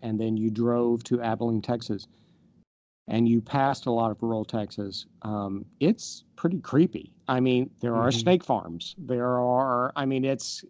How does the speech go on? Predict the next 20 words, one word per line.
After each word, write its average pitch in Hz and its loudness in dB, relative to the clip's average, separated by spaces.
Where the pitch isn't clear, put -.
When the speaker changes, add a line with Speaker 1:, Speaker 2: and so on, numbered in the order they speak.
Speaker 1:
it's 175 -2
a 185 4
weird 151 4
place. 143 2
You 127 2
pass 143 -2
towns 147 0
where 113 -6
Sonic 147 -2
is 117 -6
the 123 0
only 123 0
restaurant 104 -2
Speaker 2:
<laughs> - -18
Speaker 1:
in 196 0
Speaker 2:
It's 156 6
a 151 6
Speaker 1:
town. - 8
Speaker 2:
Twilight 165 8
Zone. 135 0